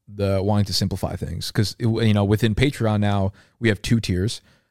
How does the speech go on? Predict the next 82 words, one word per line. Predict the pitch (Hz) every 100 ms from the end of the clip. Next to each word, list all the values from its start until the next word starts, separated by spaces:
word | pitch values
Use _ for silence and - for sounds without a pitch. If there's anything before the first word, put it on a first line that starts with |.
| _
and | 110
I | 110
don't | 110
wanna | 107 101
open | 107 110
up, | 104
like, | 101
a | 95
third | 95 - - 127 120 -
tier, | 90 92
because | - 110 117
as, | 139
as | 135 143 123
it |
is, | 135 151
it's | 120
like | 113
people | 107 127 127 120 101 - _ -
were |
like, | 123 113 - -
"Oh, | 127 123
I'm | 117
not | 151 127
paying | 139 127
a |
dollar | 104 117 117 113
per | 107 113
month | 107 107 -
to |
get | 107 107
into | 101
the | 104
Discord." | 92 135 - 110
I'm | 104
like, | 104 98 -
"Honestly, | 113 113
that | 104 104
doesn't | 104 104
even | 98
get | 98
you | 90 104
in." | 104
Like, | 95 95 -
you | 143
go | 170
on |
Patreon, | 180 165 147 117 107 104 _ _ _
it's | 120 120
like | 117 - _
there's | - 110
a | 104
one | 113 127
dollar | 131 127
tier, | - 139
a | 95
ten | 117 110
and | 95 87
a | 85 82
forty-five | - 107 92 85 80
for | 87
the |
Go | 90 104
tier. | - 78 80
The | - 110
one | 131
dollar | 147 139
tier | 117 127
literally | 117 131 117
says, | 110 113 107
"Patreon | - 139 139
support." | 117 - 107 87
This | 107
will | 110
not | 107 123 135
get | 131
you | 135 123
any | 120 135
benefits | 120 120 113 117 -
of | - 107
being | 117
a | 107
patron. | 117 143 147